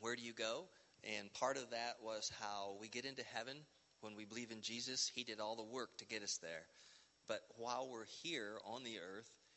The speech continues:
if we'll work for the kingdom because we love God, we earn certain rewards, it says, that are laid up in heaven for us. They call them treasures, they call them rewards, uh,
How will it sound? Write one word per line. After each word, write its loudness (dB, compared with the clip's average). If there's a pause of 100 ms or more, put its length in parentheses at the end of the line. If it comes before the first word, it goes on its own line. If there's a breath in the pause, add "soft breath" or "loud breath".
if -6
we'll -2
work -4
for -10
the -10
kingdom -4
because -6
we -6
love 0
God, 0 (360 loud breath)
we -4
earn -4
certain -2
rewards, 0
it -6
says, -2
that -4
are -4
laid -2
up -2
in -8 (120)
heaven -2
for -12
us. -8 (280 loud breath)
They -2
call 0
them -10
treasures, 2
they -12
call 0
them -4
rewards, 0 (400 loud breath)
uh, 2